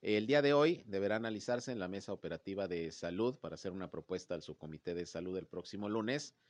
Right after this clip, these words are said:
de esta demanda que ayer estuvieron planteando comerciantes ambulantes que generalmente, pues, se ubican en los alrededores de la iglesia de Guadalupe aquí en Torreón durante estas celebraciones. Eh,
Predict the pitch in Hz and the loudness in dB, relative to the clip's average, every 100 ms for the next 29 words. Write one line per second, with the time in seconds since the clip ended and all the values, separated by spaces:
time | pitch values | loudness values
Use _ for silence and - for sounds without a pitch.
0 | _ _ - 95 104 - - 117 98 92 | _ _ -2 2 2 0 2 2 4 2
1 | 101 151 139 113 120 _ _ _ _ _ | 0 0 4 4 2 _ _ _ _ _
2 | _ _ _ - 95 110 110 107 110 113 | _ _ _ -6 0 2 2 0 0 0
3 | 92 80 104 104 104 90 90 85 107 104 | -4 -2 -2 0 -2 -2 -6 -6 -4 -4
4 | 110 101 95 92 107 104 120 - 90 85 | -4 -6 -4 -2 0 0 -4 -8 -10 -8
5 | 87 92 98 98 95 92 92 - 95 139 | -4 -2 -2 -4 -6 -6 -6 -6 -4 -4
6 | 175 135 104 87 92 82 87 92 104 95 | -2 -4 -4 -6 -6 -4 -2 -2 -2 -4
7 | 82 80 92 - 92 80 82 90 90 87 | -6 -6 -6 -4 -4 -4 -6 -4 -6 -4
8 | 92 90 - 95 98 110 110 - _ _ | -6 -6 -4 -2 2 2 2 -4 _ _
9 | _ _ - 82 80 78 92 - 101 - | _ _ -8 -4 -2 -2 -4 0 -2 -2
10 | - - 98 98 101 - 117 113 131 - | -8 -2 0 2 2 2 2 2 0 -6
11 | _ _ _ _ - 92 90 87 85 82 | _ _ _ _ -8 -2 0 0 0 -2
12 | 76 | -4